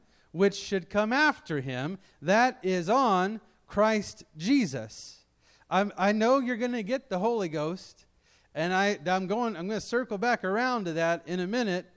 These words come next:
but I want to make sure you know how this all fits together. It's not enough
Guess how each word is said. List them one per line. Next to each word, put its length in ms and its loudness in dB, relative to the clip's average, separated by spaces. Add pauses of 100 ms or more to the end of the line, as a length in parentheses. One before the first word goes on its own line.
(300)
but 480 2 (960)
I 140 4
want 360 2
to 120 0
make 260 -2
sure 240 -2
you 240 0
know 320 2
how 340 -2
this 280 -4
all 280 -4
fits 500 -6 (100)
together. 760 -2 (1080)
It's 240 -6
not 360 2
enough 840 2